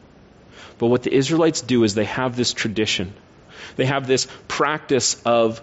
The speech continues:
lament. And a lament is a cry of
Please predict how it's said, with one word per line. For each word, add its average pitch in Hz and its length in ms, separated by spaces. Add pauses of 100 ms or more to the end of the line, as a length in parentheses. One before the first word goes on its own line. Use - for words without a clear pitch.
(140)
lament. 113 680 (840)
And 135 140
a 131 60
lament 135 720 (260)
is 131 160
a 131 60
cry 139 640
of 104 200